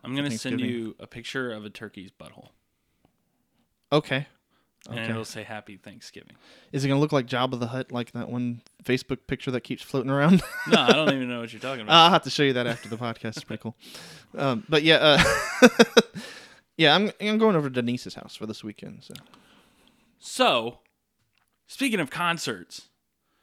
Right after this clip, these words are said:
Speaker 1: I gotta bring this up. I gotta get nitpicky with you.
Speaker 2: Okay.
Speaker 1: Because, uh, was it last episode we talked
Speaker 2: Yeah,
Speaker 1: about
Speaker 2: last
Speaker 1: Tool's
Speaker 2: episode.
Speaker 1: tour?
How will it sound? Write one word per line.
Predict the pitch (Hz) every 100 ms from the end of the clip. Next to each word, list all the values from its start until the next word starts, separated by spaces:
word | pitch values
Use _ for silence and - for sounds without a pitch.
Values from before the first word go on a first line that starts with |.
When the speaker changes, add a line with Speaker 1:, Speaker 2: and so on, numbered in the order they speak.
| _ _
Speaker 1:
I | -
gotta | 156 190
bring | 160 165
this | 143 127
up. | 110 -
I | 160
gotta | 185
get | 143
nitpicky | 120 123 123 117 - 85
with | 78
you. | 58 58 - _ -
Speaker 2:
Okay. | 156 131 113
Speaker 1:
Because, | 135 131 113 107 - _ _ _ _ _ _ -
uh, | - - - _ _ _ -
was | 117
it |
last | 113 127 185 -
episode | 285 247 277 277
we | 247
talked | 254 277
Speaker 2:
Yeah, | 170
Speaker 1:
about | 143
Speaker 2:
last | 143
Speaker 1:
Tool's | 127 123 120 110
Speaker 2:
episode. | 131 208 -
Speaker 1:
tour? | 247 254 254